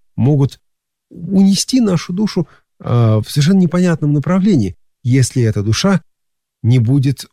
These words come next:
укоренена в Господе. А, есть разные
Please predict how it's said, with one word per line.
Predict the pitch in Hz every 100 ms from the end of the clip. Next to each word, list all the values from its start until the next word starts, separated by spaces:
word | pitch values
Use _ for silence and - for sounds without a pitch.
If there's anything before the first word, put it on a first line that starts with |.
| -
укоренена | 165 - 139 117 110 107 110 117 _ _ _ _ _ _
в | 104
Господе. | 104 113 101 - 82 95 _ _ _ _ _ _ _ _ _ _ _ _
А, | - 110 110
есть | 117 120 208 - - -
разные | 165 147 143 180 175 143 151 135 120